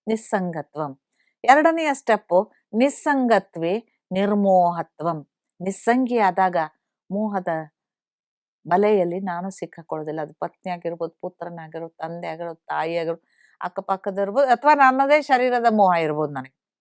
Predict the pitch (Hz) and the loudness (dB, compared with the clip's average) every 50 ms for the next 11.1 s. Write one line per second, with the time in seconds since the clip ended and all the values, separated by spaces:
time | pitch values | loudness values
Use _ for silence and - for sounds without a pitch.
0 | _ _ _ _ - 185 208 214 214 - 226 214 226 220 202 208 - 214 214 208 | _ _ _ _ -4 -4 -4 -4 -4 -4 -6 -4 -4 -4 -6 -6 -8 -6 -6 -4
1 | 196 196 190 190 180 180 180 _ _ _ _ _ _ _ _ _ _ - - - | -4 -4 -4 -4 -4 -4 -6 _ _ _ _ _ _ _ _ _ _ -20 -14 -8
2 | - 190 180 175 175 190 202 208 190 185 180 180 185 202 - 220 208 208 220 208 | -6 -4 -2 0 0 0 0 0 0 -2 -2 -2 -4 -2 -2 -2 -2 -2 -2 -4
3 | 202 190 196 185 170 165 - 196 190 170 151 - 160 170 175 170 170 185 208 214 | -6 -6 -6 -8 -8 -8 -8 -10 -10 -10 -8 -8 -4 -2 0 0 2 2 0 0
4 | 226 233 226 220 196 180 180 165 160 151 - - - - _ _ _ _ - - | 0 0 0 0 0 0 -2 -2 -2 -2 -4 -8 -16 -20 _ _ _ _ -20 -20
5 | _ _ _ _ _ _ - - 226 233 311 302 _ 294 254 262 285 302 269 208 | _ _ _ _ _ _ -14 -8 -6 -6 -6 -2 _ 2 4 4 4 2 2 2
6 | 208 233 269 294 320 311 311 302 285 277 247 - 202 175 - 220 226 226 285 330 | 2 4 4 4 2 0 0 -2 -4 -4 -4 -4 -6 -6 -6 -2 0 0 2 2
7 | 339 339 330 320 302 294 277 - 262 247 240 - 247 233 240 233 233 226 220 208 | 2 4 4 6 6 6 4 2 -2 -4 -2 0 0 2 2 4 2 2 2 2
8 | - 190 180 196 185 - - - 160 175 202 247 269 254 254 285 302 - - - | 0 0 0 0 0 -2 -4 -6 -2 0 2 2 4 4 2 2 0 -2 -10 -20
9 | _ _ - 185 202 226 247 262 262 285 320 359 - _ _ _ _ _ _ _ | _ _ -2 2 6 6 8 8 6 6 2 0 -2 _ _ _ _ _ _ _
10 | _ _ _ _ - 196 240 294 311 349 330 269 285 254 214 226 220 220 226 214 | _ _ _ _ 4 8 8 8 8 6 6 8 8 8 8 6 6 6 6 4
11 | 202 196 | 4 2